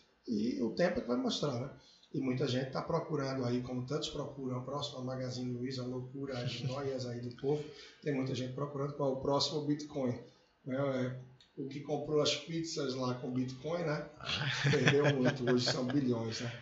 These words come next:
Speaker 2: É verdade, é verdade. Não, mas aí, só mudando de assunto um pouquinho, rapidinho, eu ainda fiquei na cabeça o negócio lá que a gente tá falando de hobbies,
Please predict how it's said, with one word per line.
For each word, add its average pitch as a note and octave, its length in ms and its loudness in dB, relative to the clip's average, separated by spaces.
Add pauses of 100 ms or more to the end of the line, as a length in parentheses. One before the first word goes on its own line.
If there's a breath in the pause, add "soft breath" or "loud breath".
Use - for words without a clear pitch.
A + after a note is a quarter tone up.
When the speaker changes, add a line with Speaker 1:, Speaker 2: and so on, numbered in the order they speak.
Speaker 2:
É G#2 220 6
verdade, G#2+ 500 2
é G#2 60 -2
verdade. G#2+ 480 0 (560 loud breath)
Não, B2+ 160 2
mas D3 140 6
aí, D3+ 300 8
só D#3 200 6
mudando E3 280 8
de D#3+ 60 10
assunto C3 480 6
um F#2 100 -2
pouquinho, A2+ 380 -4
rapidinho, A#2 480 -2 (540 loud breath)
eu G#2+ 240 0
ainda A2+ 180 2
fiquei B2 300 -2
na C#3 80 2
cabeça B2 500 2
o C#3 60 0
negócio C3 360 4
lá B2 80 6
que B2 100 0
a B2 40 4
gente A#2+ 100 2
tá B2 80 2
falando B2 240 0
de C#3 60 2
hobbies, B2 560 0